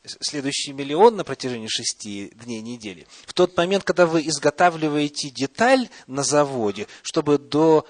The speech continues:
микрона сделать ее точной, вот тогда у вас суббота, вот тогда вы на Боге сосредоточены, да? В тот момент, когда вы грядку пропалите, в тот момент, когда вы следите за скоростью, чтобы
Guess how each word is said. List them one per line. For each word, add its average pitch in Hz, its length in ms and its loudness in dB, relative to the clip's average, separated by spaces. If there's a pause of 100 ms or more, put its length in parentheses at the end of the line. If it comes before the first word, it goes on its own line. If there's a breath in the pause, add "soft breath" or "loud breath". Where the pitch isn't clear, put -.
(120)
микрона 151 800 0
сделать 131 500 -4
ее 147 120 0
точной, 123 460 -6
вот 135 200 -6
тогда 202 500 2 (280 loud breath)
у 135 80 -2
вас 113 320 2 (160)
суббота, 107 400 -6
вот 120 160 -6
тогда 202 360 2
вы 240 100 0
на 190 120 0
Боге 127 240 -2
сосредоточены, 104 760 -10
да? 202 180 2 (200 loud breath)
В - 80 -14
тот 208 220 6
момент, 190 300 0
когда 165 280 2
вы 143 80 0
грядку 196 460 0
пропалите, 131 540 2
в - 40 -12
тот - 220 -2
момент, 170 320 -2
когда 143 560 4 (200 loud breath)
вы 131 440 0 (120)
следите 143 380 -2
за 135 120 -2
скоростью, 220 600 0
чтобы 117 560 -2